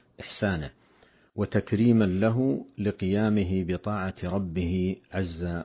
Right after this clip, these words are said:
وجل. قال الحافظ ابن رجب رحمه الله تعالى: "فتضمنت هذه النصوص كتابة الحسنات والسيئات،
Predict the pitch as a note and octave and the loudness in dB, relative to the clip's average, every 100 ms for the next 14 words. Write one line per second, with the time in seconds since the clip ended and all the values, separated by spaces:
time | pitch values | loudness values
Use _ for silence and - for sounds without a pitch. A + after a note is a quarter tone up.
0 | - E2+ D#2 E2 D2 - - - _ _ | -6 -6 -4 -4 -6 -12 -20 -20 _ _
1 | _ _ _ _ - B2+ C#3 C3 A#2+ G2+ | _ _ _ _ -4 0 2 4 2 0
2 | - B2+ A#2+ B2+ A2+ B2+ B2 C3 A2+ F#2 | -2 -4 -2 -4 -2 0 0 -2 -4 -2
3 | F#2+ F#2+ A2+ A2 G2+ G#2+ G#2 F#2 E2+ G2+ | -2 0 0 0 0 0 0 -2 -6 -4
4 | G2+ E2 F2+ F#2 F#2 F2 F2 - E2+ A2+ | -2 -2 -4 -4 -4 -4 -8 -8 -6 -4
5 | B2+ C3+ B2+ - G#2 G#2 A2+ A#2+ F#2+ F2 | -2 -4 -6 -8 -6 0 2 2 2 -2
6 | E2 - F2+ A2+ A2 G#2 F#2 G2 F#2 - | -8 -8 -6 -4 -4 -4 -2 -2 -4 -4
7 | A#2+ C#3 C#3 - - - _ _ - G#2 | -2 -2 -2 -8 -12 -20 _ _ -4 -2
8 | A#2 A2+ F#2+ - E2 D2+ G2+ - F#2+ A2 | 0 0 -2 -6 -8 -8 -10 -8 -4 -2
9 | C3 C3 C3+ C#3 D3 A2+ - - A2 F#2+ | -2 -4 -2 -2 -2 -4 -4 0 2 2
10 | F2+ F2+ E2 | -2 -6 -8